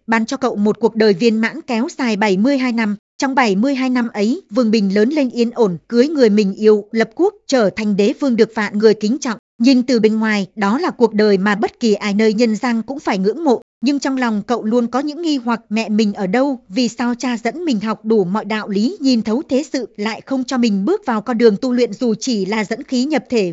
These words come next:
vì sao vợ chồng yêu thương nhau sâu đậm mà mãi không có con. Mỗi lần muốn hỏi cho ra lẽ, Vương Lâm đều né tránh, trên mặt chỉ còn nỗi đau không che giấu được. Vì không muốn cha buồn, Vương Bình cũng không truy hỏi nữa. Trong lòng cậu, Vương Lâm là người duy nhất cho cậu một mái nhà,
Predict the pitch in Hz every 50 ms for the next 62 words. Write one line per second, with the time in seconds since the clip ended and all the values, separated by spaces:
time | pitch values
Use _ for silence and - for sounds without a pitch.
0 | 156 160 240 226 202 - - 247 240 233 - 247 220 - - 247 226 196 196 233
1 | 247 240 240 - 269 254 254 269 254 247 - 311 302 294 226 254 254 240 - 208
2 | 202 214 214 208 208 202 311 - - 302 262 240 240 247 - 262 247 247 226 240
3 | _ _ _ _ - 269 311 339 349 330 226 220 214 220 226 311 320 311 254 185
4 | 165 - - 262 247 - 254 233 226 233 220 220 359 370 _ - 240 262 240 247
5 | 254 240 233 202 226 214 208 196 202 214 254 311 - - 262 233 285 381 - -
6 | - 277 262 262 254 226 233 - - 254 220 190 - - 233 208 202 208 220 -
7 | 262 285 262 247 - - 302 262 240 - 277 254 - - 226 294 285 285 240 202
8 | - - _ _ _ _ 220 277 277 - 320 320 302 269 254 254 339 381 - 349
9 | 285 254 208 220 247 240 226 208 185 - 196 254 269 254 226 269 220 208 196 -
10 | 277 277 - 302 269 254 - 302 269 254 240 190 175 185 208 - 392 359 - _
11 | _ _ - 330 320 330 330 285 233 208 - - 247 226 98 - _ - 226 269
12 | 254 254 277 262 262 254 233 220 220 220 208 190 - 254 247 277 415 480 - _
13 | - 294 285 - 254 226 208 208 214 214 208 208 208 247 349 330 294 262 233 226